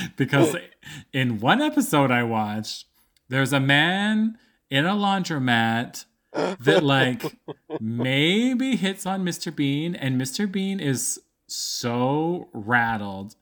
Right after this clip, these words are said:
Speaker 1: that he destroys his clothes. Um, Mister Bean,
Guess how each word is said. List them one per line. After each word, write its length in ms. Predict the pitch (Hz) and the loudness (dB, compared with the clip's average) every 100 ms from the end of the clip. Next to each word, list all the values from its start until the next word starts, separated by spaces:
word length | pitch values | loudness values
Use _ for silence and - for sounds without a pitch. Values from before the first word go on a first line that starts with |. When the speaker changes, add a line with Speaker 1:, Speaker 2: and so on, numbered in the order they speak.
| _ _ _ | _ _ _
Speaker 1:
that 160 | 131 | -4
he 480 | 139 - 135 127 123 | -4 -4 0 2 0
destroys 600 | 120 127 - 131 131 139 | 0 -2 -2 -2 0 -2
his 120 | 143 | -4
clothes. 720 | - - 113 92 80 101 - - _ _ _ _ _ _ _ _ - | -10 -8 -8 -8 -12 -14 -16 -20 _ _ _ _ _ _ _ _ -4
Um, 420 | 123 123 117 113 - _ _ _ _ - | 2 2 2 -2 -8 _ _ _ _ -4
Mister 260 | 135 - | -2 0
Bean, 380 | 127 139 131 135 | 0 2 2 -2